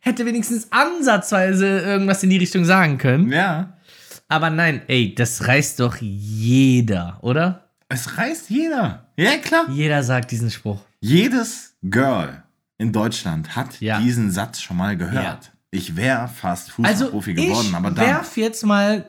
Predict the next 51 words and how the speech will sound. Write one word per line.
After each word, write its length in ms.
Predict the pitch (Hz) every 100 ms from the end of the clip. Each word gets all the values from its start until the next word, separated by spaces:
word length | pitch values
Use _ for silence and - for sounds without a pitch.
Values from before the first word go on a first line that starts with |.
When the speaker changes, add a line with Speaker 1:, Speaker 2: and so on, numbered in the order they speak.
| 160
Speaker 1:
ganz 540 | 202 311 320 - - _
provokant 1080 | - 254 247 254 - 185 165 185 214 - - _ _ _ _ _ _ _ _ _ 104
Speaker 2:
Hm. 160 | 101
Speaker 1:
meine 200 | 170 196
Meinung 560 | 202 202 208 254 262 - -
in 200 | 208 226
den 200 | 220 196
Lostopf. 560 | 175 156 165 - 107
Speaker 2:
Lo-, 240 | 127 139 -
es, 220 | 120 117
le-, 220 | 127 123 113
wer-, 220 | 139 -
Speaker 1:
Ne? 100 | 127
Speaker 2:
werf's 260 | 143 165
in 140 | 147 120
den 20 | 104
Raum 400 | 131 123 92 85
auch 160 | 87
Speaker 1:
Ja, 120 | 247 240
Speaker 2:
gerne. 220 | 101 98 95
Speaker 1:
bumm. 320 | 185 117 - _ -
Speaker 2:
Ja, 140 | 104
Speaker 1:
Zack, 260 | 185 180 -
da 100 | 156
Speaker 2:
bam, 120 | 120
Speaker 1:
ist 120 | 143 139
Speaker 2:
da 80 |
Speaker 1:
es. 80 | 139
Speaker 2:
ist 160 | 131 151
Speaker 1:
Da 100 | 196
Speaker 2:
sie, 80 | 233
da 60 |
Speaker 1:
ist 80 | 226
Speaker 2:
ist 140 | 190 196
Speaker 1:
es. 80 | 180 247
Speaker 2:
sie, 40 |
da 120 | - 190
ist 80 |
Speaker 1:
Und 60 | 190
Speaker 2:
sie. 60 | 185
Speaker 1:
ich 80 | 202
kann 140 | 202
es 40 | 214
nicht 160 | 214
mehr 140 | 208 185
zurücknehmen. 440 | 165 165 165 151 160
Speaker 2:
Nö, 80 |
kannst 260 | 156 156 143
du 60 | 127
nicht 140 | 117
mehr. 180 | 107